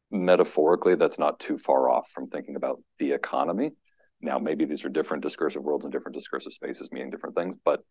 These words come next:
that still might be analogous and still in, in the lineage rather than a completely separate thing. Um, so do I see similar laws before and after? Well, the thing is that there isn't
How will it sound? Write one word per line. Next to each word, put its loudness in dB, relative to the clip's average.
that 0
still 2
might 0
be -4
analogous 0
and -8
still -4
in, -8
in 0
the -4
lineage -4
rather 8
than -2
a -6
completely -4
separate -4
thing. -10
Um, 4
so 12
do 12
I 12
see 10
similar 10
laws 12
before 6
and 2
after? 4
Well, 8
the 8
thing 8
is 8
that 2
there 8
isn't 2